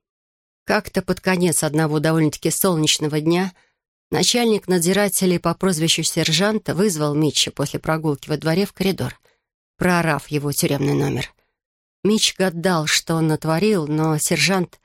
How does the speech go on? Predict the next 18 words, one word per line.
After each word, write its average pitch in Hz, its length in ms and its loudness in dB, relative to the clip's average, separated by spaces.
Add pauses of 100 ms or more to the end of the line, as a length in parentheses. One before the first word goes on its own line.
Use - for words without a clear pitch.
(140)
не 220 160 2
дал 160 200 -2
ему 151 180 2
времени 156 340 2
найти 156 300 0
ответ. 151 400 -4 (520)
Он 208 140 0
стал 202 260 0
колотить 190 460 0
его 175 160 2
дубинкой 170 480 0
по 160 120 -8
плечам, 143 440 -2
по - 80 -12
пояснице, 170 600 -2
по 170 120 -2
правой 175 300 0
ноге. 147 400 0